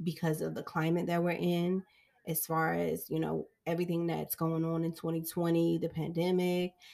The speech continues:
as far as, um, racism. Like, racism is really at the forefront right now, and which is a good thing, that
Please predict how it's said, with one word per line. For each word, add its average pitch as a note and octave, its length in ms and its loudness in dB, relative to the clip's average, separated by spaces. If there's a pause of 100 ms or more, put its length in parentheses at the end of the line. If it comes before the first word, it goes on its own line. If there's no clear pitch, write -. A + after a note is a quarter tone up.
(120)
as D#3+ 140 -8
far D#3+ 260 2
as, E3 260 -6
um, - 420 -8
racism. E3+ 1000 6
Like, F#3+ 320 -4
racism E3 640 -2
is E3 200 -4
really E3+ 400 -2
at D#3+ 180 -6
the E3 80 -6
forefront F3 500 -2
right F3 200 0
now, F3+ 400 -4 (340)
and F#3+ 300 2
which G#3+ 180 6
is G3 140 6
a F#3+ 60 4
good F3 260 0
thing, F#3+ 360 4 (220)
that E3 380 2